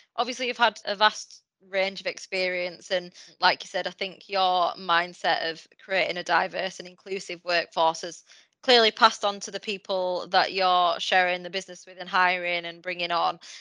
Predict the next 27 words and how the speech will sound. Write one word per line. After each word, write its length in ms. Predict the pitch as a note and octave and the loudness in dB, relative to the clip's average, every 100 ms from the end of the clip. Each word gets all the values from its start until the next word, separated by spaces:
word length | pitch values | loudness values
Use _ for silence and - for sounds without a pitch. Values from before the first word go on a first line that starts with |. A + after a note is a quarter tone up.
| - | -6
But 220 | A#3 A3+ B3 | 2 4 4
in 120 | B3+ | 0
terms 360 | - F4+ F4 | 0 0 0
of 120 | E4 C#4 | -6 -4
challenges 560 | C#4 B3+ B3 A3+ G#3 | 4 4 2 -8 -8
that, 280 | A3 G3+ - | -2 -2 -2
you 140 | A2 | -8
know, 300 | G#3 G3+ F#3+ D#3 | -2 0 2 0
you've 300 | F#3+ G#3 G3+ | -6 -10 -10
potentially 400 | - G3+ - G#3 | -10 -10 -10 -10
faced 400 | - F#3+ F#3+ - | 0 0 0 -2
working 340 | G3 F#3+ G3+ | 0 0 -2
with 120 | F3+ | 0
outside 500 | F3 F3 - E3+ F3 | 2 2 2 0 0
sources, 720 | - A3+ A3 A3 G#3+ G3+ G#3 - | -2 -2 -2 -2 -4 -4 -4 -4
or 380 | F3 F3+ F3+ F3+ - | -2 0 0 -2 -6
in 120 | F3+ | -14
particular 680 | F#3 - - - F3+ F3 E3+ - | -16 -20 -18 -8 -2 2 2 -2
in 160 | F3+ | -6
the 60 | F3+ | -2
hiring 320 | F#3+ F3+ F3 | 2 2 2
process 540 | F3 F3 F3 E3 - - | -6 -8 -6 -10 -14 -16
that 120 | F#3 - | -12 -10
other 160 | F3+ | -10
people 380 | F3 F#3+ F#3+ F#3+ | -10 -10 -10 -8
have 100 | E3+ | -8
found, 480 | - E3 E3+ D#3+ E3 | 0 4 4 0 -12